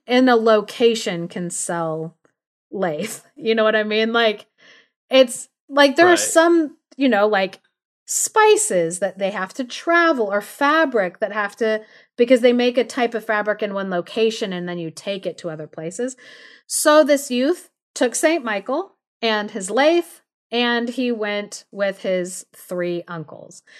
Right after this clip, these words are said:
Speaker 1: And so they traveled around selling stuff for a while, and they came to, it says, I love this,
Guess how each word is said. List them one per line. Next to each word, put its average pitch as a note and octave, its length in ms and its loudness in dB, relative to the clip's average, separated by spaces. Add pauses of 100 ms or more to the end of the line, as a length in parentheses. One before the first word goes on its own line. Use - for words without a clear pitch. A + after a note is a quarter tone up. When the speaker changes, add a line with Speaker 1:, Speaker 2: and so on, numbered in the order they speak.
(280)
Speaker 1:
And B3 400 2
so A#3 360 0
they A3 300 -2 (100)
traveled G#3 360 -4
around F#3+ 540 -6
selling F#3+ 440 -8
stuff F3 360 -10
for F3+ 100 -6
a E3+ 60 -4
while, E3 300 -6
and G3 200 -6
they G#3 120 -4
came G#3+ 500 -8
to, F3+ 500 -6
it G3+ 140 -8
says, G3 340 -2
I G3 140 -6
love F3 240 -6
this, F3 260 -10